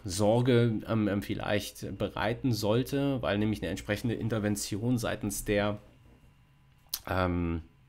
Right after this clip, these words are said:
chinesischen Regierung, Querstrich eben der chinesischen Notenbank nötig wird. Also, ähm, hier kann man's schon sehen, Evergrande Group ist es an dieser Stelle, ähm, Real Estate Group in China,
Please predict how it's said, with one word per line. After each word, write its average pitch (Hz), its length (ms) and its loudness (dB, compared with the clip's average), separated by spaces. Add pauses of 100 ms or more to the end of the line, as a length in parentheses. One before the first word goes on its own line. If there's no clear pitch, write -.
(520)
chinesischen 113 420 2
Regierung, 107 460 2
Querstrich - 520 -4
eben 104 200 -2
der 101 100 0
chinesischen 104 460 0
Notenbank 101 520 -4
nötig - 380 -12
wird. 85 260 -8 (540)
Also, 98 340 -2
ähm, 104 220 0
hier 104 140 -2
kann 123 120 2
man's 127 160 2
schon 110 180 0
sehen, 135 400 2 (240)
Evergrande 110 560 0
Group 139 460 2
ist 123 120 -6
es 117 120 -4
an 113 140 0
dieser 113 280 0
Stelle, 107 540 -6
ähm, 98 240 -4
Real 117 220 4
Estate 107 300 0
Group 113 260 -4
in 101 100 -2
China, 123 500 2